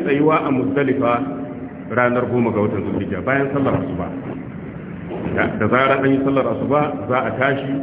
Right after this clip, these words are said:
a Muzdalifa, a yi zikirin Allah, ana addu'a. A ranar ake, wa ramyi jamratil aqaba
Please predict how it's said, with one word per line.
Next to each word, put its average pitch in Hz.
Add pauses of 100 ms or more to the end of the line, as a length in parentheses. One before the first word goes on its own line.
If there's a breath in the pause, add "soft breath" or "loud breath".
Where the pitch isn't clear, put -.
(720)
a 101
Muzdalifa, 131 (100)
a -
yi -
zikirin 131
Allah, 135
ana 123
addu'a. 147 (1300)
A 101
ranar 139
ake, - (720)
wa 110
ramyi 147
jamratil 139
aqaba 156